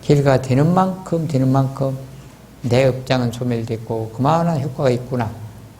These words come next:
또 내 결과 바란 대로 안 됐다 하더라도 이거는 원인이 너무 크거나 내 업이 좀 짙어서 그럴 수도 있구나 하고 태연히 받아들여야 편안한 것이고, 기도를 또 더 잘하는 것이고, 잘 마치고 행하는 것이 된다.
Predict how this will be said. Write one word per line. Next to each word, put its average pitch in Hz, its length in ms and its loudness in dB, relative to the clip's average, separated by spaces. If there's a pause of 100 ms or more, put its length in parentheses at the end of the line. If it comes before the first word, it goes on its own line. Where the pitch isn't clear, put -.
(120)
또 185 220 6
내 160 300 4
결과 170 340 0
바란 165 260 -2
대로 160 140 -2
안 127 160 -2
됐다 175 300 -2
하더라도 160 640 -2 (460)
이거는 135 440 2
원인이 131 220 4
너무 123 200 4
크거나 120 580 0 (360)
내 123 140 4
업이 135 260 4
좀 120 300 0 (1000)
짙어서 175 460 0
그럴 123 220 2
수도 - 180 -4
있구나 117 400 0
하고 120 240 0
태연히 175 480 4
받아들여야 185 680 0 (480)
편안한 127 380 4
것이고, 151 600 0 (320)
기도를 123 400 4
또 123 120 -2 (120)
더 123 320 4 (300)
잘하는 120 380 0
것이고, 113 520 -4
잘 113 320 0
마치고 135 460 0
행하는 135 360 4
것이 113 220 -2
된다. 120 400 2